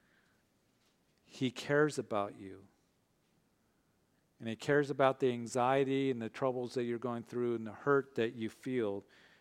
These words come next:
because somebody perhaps is coming against you. Maybe somebody that you care about and love, maybe a family member like David was going through.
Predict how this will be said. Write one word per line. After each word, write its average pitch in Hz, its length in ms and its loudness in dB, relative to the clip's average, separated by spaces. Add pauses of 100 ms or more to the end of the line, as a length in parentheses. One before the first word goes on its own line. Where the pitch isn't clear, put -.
because 117 240 0
somebody 131 400 2
perhaps 123 500 -4
is 120 120 -4
coming 117 320 -6
against 113 480 -8
you. - 80 -14 (1500)
Maybe 127 240 2
somebody 139 480 0
that 131 160 2
you 127 180 -4
care 135 400 -2
about 110 420 -4 (260)
and 110 200 -6
love, 117 400 0
maybe 117 360 0
a 131 40 2
family 123 480 -8
member 101 360 -6
like 104 260 0
David 127 340 0
was 98 160 -8
going 95 280 -14 (100)
through. 92 220 -14